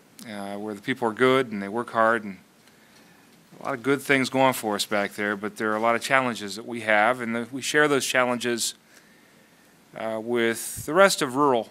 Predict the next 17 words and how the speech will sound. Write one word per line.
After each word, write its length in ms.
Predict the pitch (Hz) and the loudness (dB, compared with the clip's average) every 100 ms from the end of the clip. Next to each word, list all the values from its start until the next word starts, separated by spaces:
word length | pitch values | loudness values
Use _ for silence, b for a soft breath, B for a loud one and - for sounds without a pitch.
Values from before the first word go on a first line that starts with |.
| - 131 | -12 -6
America. 540 | 143 156 117 - 82 _ _ b b b b b b b _ - | 2 4 4 0 -20 _ _ b b b b b b b _ -20
And 160 | - 135 | -12 -4
one 160 | 156 | 0
of 80 | 175 | 0
the 60 | 151 | 0
things 340 | 165 160 151 | 0 2 0
that's 260 | 139 135 - | 0 -2 -4
unique 280 | 135 143 139 | -2 -2 2
about 240 | 127 120 | 2 2
this 180 | 123 - | -2 -6
committee, 360 | 117 117 117 | -4 -2 -2
I 60 | 110 | -2
think, 320 | - 117 117 | -4 -8 -6
is 280 | 113 113 101 | -6 -6 -6
the 100 | 120 | -8
effect 440 | 110 - 151 - | -6 -2 -2 -2
that 160 | 127 | -6